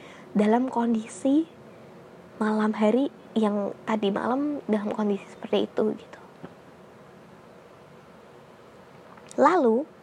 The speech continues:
em, <coughs> jadi si papanya kan pergi dulu karena papanya emang jadi supir kan. Papanya ini harus, em,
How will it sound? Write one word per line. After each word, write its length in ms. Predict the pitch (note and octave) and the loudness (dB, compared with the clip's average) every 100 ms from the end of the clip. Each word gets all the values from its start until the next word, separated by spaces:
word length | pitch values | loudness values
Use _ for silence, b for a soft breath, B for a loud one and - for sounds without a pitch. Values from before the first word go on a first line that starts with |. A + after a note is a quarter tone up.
| - - - - - | -20 -20 -20 -16 -8
em, 400 | A#3 A#3 A3+ - - - B B B B B B - - - | -4 -4 -4 -8 -12 -18 B B B B B B -20 -20 2
<coughs> 640 | E4+ F#4 - - - B3+ | 6 6 4 -8 -4 4
jadi 260 | A#3 A3 D#4 | 4 4 0
si 240 | - C4+ | 0 0
papanya 560 | B3 A#3+ - A#3+ C4 D4+ | 4 2 2 -2 0 0
kan 80 | D#4+ | 0
pergi 320 | C#4+ A#3 G#3+ | 0 2 4
dulu 240 | A3 G#3 | 2 2
karena 320 | - G3+ G3 | -2 -4 -4
papanya 480 | G3 G#3 - G3+ A#3+ | 0 0 -2 -4 -2
emang 160 | C4 A#3+ | 0 0
jadi 240 | F#3+ F3+ | 0 -2
supir 360 | - - - - | -4 -4 -2 -4
kan. 160 | - - - B B B B | -4 -8 -12 B B B B
Papanya 400 | - G#3+ A3 G#3 | -8 -2 0 0
ini 360 | G#3 A3 C#4 D4 | 0 0 0 0
harus, 480 | A#3+ G#3+ G#3+ - - B B B B B - - - | 2 0 -2 -6 -18 B B B B B -20 -18 -6
em, 640 | G#3 G#3 G#3+ G#3 G#3 G#3+ | -4 -2 -4 -4 -6 -8